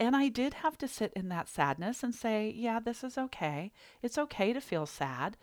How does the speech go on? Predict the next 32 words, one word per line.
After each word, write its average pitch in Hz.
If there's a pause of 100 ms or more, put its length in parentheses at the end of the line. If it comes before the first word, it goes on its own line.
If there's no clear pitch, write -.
(260)
because 156
she -
moved 147
far 139
away." 139 (340)
And, 294 (120)
and 311
that's 311 (100)
a 302
life 302
change 147
for 131
us. - (640)
But 262
I 254 (100)
also 269
did 214
not 208
want 185
that 147 (100)
to - (100)
impact 196
my 151
relationship 151
with 131
her, 135 (640)
to 220
where 175
when 165
I 147
see 208
her, 143